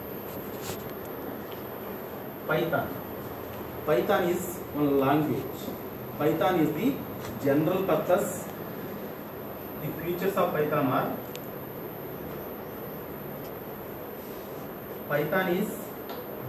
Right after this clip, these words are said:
general purpose language. General purpose and object oriented.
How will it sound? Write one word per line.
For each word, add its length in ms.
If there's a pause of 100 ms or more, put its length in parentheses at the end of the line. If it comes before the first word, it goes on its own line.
general 440
purpose 480
language. 600 (3250)
General 540 (320)
purpose 760 (1300)
and 340 (640)
object 640
oriented. 640